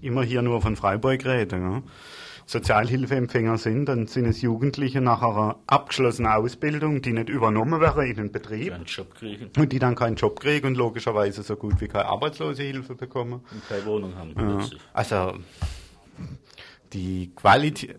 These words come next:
Speaker 1: ja, die Qualität von Arbeit lässt sicher prinzipiell zu wünschen übrig und die Identifikation mit dem Produkt auch.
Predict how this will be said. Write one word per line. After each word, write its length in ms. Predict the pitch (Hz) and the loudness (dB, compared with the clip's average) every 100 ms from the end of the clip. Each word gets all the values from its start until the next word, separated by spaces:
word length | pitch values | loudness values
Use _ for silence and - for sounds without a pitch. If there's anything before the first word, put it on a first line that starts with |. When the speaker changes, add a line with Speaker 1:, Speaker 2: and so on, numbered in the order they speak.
| - | -2
Speaker 1:
ja, 220 | 101 101 | 4 4
die 140 | 107 104 | 4 0
Qualität 600 | 104 110 170 151 143 - | 6 6 4 2 2 2
von 140 | 127 | 0
Arbeit 500 | 104 98 101 123 104 | 4 6 6 4 4
lässt 200 | 104 208 | 2 0
sicher 300 | - - 127 | 0 0 0
prinzipiell 640 | 107 113 113 107 104 101 92 | 2 4 4 2 0 0 0
zu 160 | 110 | -4
wünschen 320 | 98 95 117 110 | -2 -4 -4 -4
übrig 420 | 98 92 95 110 | -6 -6 -8 -4
und 160 | 104 | -4
die 180 | 101 - | -4 -4
Identifikation 880 | 143 139 131 - 127 117 - 117 104 | 0 2 2 -2 0 0 2 4 6
mit 120 | 104 | 4
dem 60 | 95 | 2
Produkt 500 | 107 - - - - | 0 0 -2 -6 0
auch. 360 | 98 120 127 | 2 2 -2